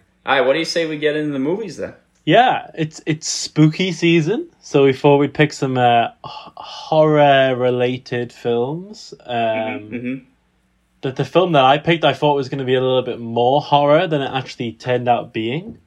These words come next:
Speaker 2: but, um, but Brad's coming in strong with, with a strong horror pick. So why don't, why don't you start us off? What, what did you pick for this month, Brad?
Speaker 1: <laughs> Of course. Um, so I picked Scream. Um,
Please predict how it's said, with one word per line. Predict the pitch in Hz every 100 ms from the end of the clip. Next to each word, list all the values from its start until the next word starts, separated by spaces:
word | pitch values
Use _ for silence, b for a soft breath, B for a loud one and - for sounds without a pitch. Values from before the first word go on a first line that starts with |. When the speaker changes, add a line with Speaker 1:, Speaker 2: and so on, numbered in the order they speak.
| _
Speaker 2:
but, | 120 110
um, | 107 107 101 101 110 _ _ _ _ b b b b b
but | 175 151
Brad's | 139 127 -
coming | 139 120 117
in | 113
strong | - 123 107 107
with, | 107 98 - -
with | 127 113
a |
strong | 110 - 113
horror | 104 104 101
pick. | - 101 -
So | 104 104 156 _ _
why | 160
don't, | 202
why | 202 226
don't | 226
you |
start | 180 208
us | 196
off? | 185 127
What, | 147 160
what | 202
did | 208 165
you | 196
pick | 160 165 160 _
for | 127
this | 120 -
month, | 113 107 -
Brad? | 110 101 113 _ _ _ _ _
Speaker 1:
<laughs> | _ _ _ -
Of | 151 127 117
course. | - 139 117 - _ b b b -
Um, | 120 120
so | 135
I | 143
picked | 143 151
Scream. | - - 139 135 120 131 156 _ _ _ _ _ _ _ _ _ -
Um, | 120 110 107 104